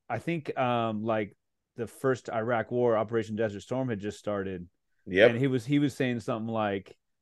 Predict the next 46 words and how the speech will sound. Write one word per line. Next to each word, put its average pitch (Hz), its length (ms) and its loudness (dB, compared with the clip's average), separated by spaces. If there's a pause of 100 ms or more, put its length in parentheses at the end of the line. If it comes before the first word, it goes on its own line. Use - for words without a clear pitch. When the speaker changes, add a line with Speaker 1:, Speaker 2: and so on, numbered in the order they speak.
Speaker 1:
"Man, 120 600 2
like, 107 240 -2
if, 120 340 -8
if 123 160 -4
I, 131 140 4
if 120 180 -6
we 156 60 2
were 151 120 6
to 123 60 0
back 123 300 4
up 135 160 4
right 110 140 4
now, 110 200 0
you 107 100 -2
know, 107 140 -2
like, 104 180 0
Michael 123 300 2
Jordan's 110 320 0
the 107 80 -6
main, 104 240 -4
could 117 160 -4
be 110 100 0
a 107 40 0
main 104 240 -4
target." 107 400 -4
You 113 80 -6
know 113 60 -4
what 110 40 -4
I 107 40 -4
mean? 107 120 -4
He'd 117 160 -4
be, 117 80 0
like, 101 160 -2
representative 104 500 -4
of, 101 80 -6
like, 95 160 -6
American, 98 600 -8 (480)
you 104 60 -8
know, 92 80 -6
quote 110 160 -4
unquote 101 200 -4
exceptionalism 101 680 -6
or 98 60 -10
something 104 200 -8
like 101 100 -8
that. 104 340 -2